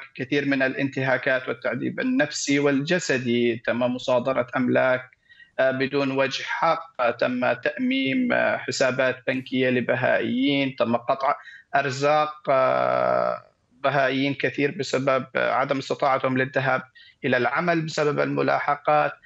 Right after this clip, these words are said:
آه، آه، آه، القائمة تطول، لكن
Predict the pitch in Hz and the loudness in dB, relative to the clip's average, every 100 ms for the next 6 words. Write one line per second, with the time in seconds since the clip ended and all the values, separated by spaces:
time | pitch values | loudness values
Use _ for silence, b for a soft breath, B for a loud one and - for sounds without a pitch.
0 | B B - 170 175 - 180 185 185 _ | B B -2 2 2 0 0 0 -2 _
1 | 233 - - 185 180 185 170 165 247 254 | -18 -2 2 2 0 -2 -2 0 0 0
2 | 233 220 - 175 240 226 160 147 156 - | 0 -2 0 -2 0 0 2 2 0 0
3 | 165 | -6